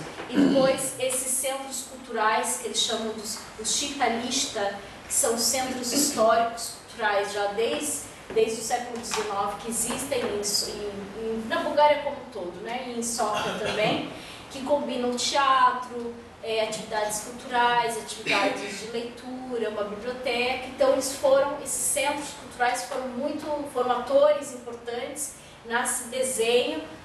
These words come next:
do setor social, é, do setor social, é, em, na Bulgária. Depois, em, no século, no início do século vinte, começam essas cooperativas de habitação nas cidades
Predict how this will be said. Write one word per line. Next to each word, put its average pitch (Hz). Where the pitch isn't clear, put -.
do 269
setor 262
social, 220
é, 202
do 240
setor 269
social, 220
é, 202
em, 220
na 226
Bulgária. 226
Depois, 302
em, 294
no 262
século, 247
no -
início 277
do -
século 233
vinte, 214
começam 247
essas 269
cooperativas 240
de 233
habitação 226
nas 202
cidades 208